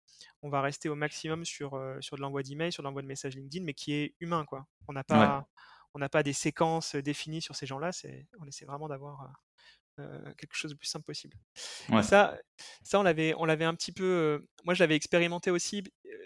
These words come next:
Speaker 1: dès le départ où j'avais, heu, au tout départ de Faro, j'avais envoyé des emails à des personnes, mais depuis ma boîte mail, sans passer par des Lemlist, La Grosse Machine ou Alaxif, enfin tous ces outils-là, et en
Speaker 2: Ok.
Speaker 1: essayant d'être le plus spécifique possible et le plus personnalisé possible.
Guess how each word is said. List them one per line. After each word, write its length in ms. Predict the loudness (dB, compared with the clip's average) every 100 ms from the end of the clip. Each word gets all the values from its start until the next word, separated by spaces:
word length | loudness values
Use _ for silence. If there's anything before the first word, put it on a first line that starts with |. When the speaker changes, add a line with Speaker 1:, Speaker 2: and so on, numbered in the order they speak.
| -4
Speaker 1:
dès 140 | 0
le 60 | 4
départ 300 | 6 8 6
où 60 | 6
j'avais, 320 | 2 4 2
heu, 180 | 2 0
au 80 | -2
tout 200 | -2 6
départ 220 | 8 8
de 60 | 4
Faro, 280 | 2 2 2
j'avais 160 | 0 0
envoyé 220 | 2 2
des 200 | 0 0
emails 200 | 0 2
à 40 | 0
des 80 | 0
personnes, 380 | -2 -2 -4 -8 _ -8
mais 100 | -8
depuis 340 | 0 0 2
ma 100 | 2
boîte 200 | 2 2
mail, 240 | 2 0 0
sans 160 | -2 0
passer 260 | 0 0
par 200 | 0 0
des 80 | 0
Lemlist, 500 | -2 -4 -4 -6 -8 -8
La 100 | -8
Grosse 200 | -6 -8
Machine 360 | -6 -4 -6 -4
ou 60 |
Alaxif, 300 | -6 -6 -10 -16
enfin 80 |
tous 100 | -14 -12
ces 160 | -12
outils-là, 340 | -10 -6 -4 -6 -12 -14 -8 0 4
et 40 |
en 80 | 4
Speaker 2:
Ok. 20 |
Speaker 1:
essayant 320 | 4 0 0
d'être 200 | 0 0 -4
le 60 |
plus 160 | -10 -8
spécifique 480 | -2 -2 -2 -8 -10
possible 300 | -8 -6 -6
et 40 |
le 60 | -6
plus 120 | -4
personnalisé 440 | -4 -4 -4 -6 -8
possible. 360 | -8 -12 -14